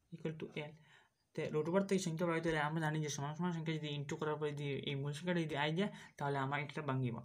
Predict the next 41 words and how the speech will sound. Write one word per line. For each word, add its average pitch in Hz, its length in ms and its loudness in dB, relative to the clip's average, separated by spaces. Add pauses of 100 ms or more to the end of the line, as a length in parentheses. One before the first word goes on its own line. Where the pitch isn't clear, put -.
(240)
তাই 147 200 -4
দশ 135 160 4
দশাংশ 185 280 6 (360)
একশো। - 220 -8 (380)
তো - 60 -10 (120)
এটা 147 180 0
টেন 143 200 -2
আইব, 127 120 -6 (840)
টেন 151 160 -4
equal 151 220 -4
to 165 40 -4 (240)
L। - 20 -14 (140)
তো 156 60 -8 (220)
L - 60 0
equal 170 140 0
to 175 80 0
কত? 180 80 -2 (140)
টেন। 165 140 0 (340)
L 151 120 -2
মানে 175 160 2 (100)
আমার 170 200 2
দৈর্ঘ্য। 160 260 0 (760)
So, 156 120 6 (580)
উম, 147 420 -6 (120)
আমার 147 200 -4
আনসার 147 180 0
হইব 170 160 2
কি? 170 80 0 (180)
বি 160 80 2 (200)
টেন 160 200 2
মিটার। 156 200 -4 (420)
So, - 60 -18 (120)
option 165 240 -4 (420)
B - 20 -4 (200)
is 165 160 -2
correct 147 260 -4
answer। 165 220 -6 (540)
ঠিক 165 160 -4
আছে? 190 140 -4 (1080)
Option 156 240 -4
B - 20 0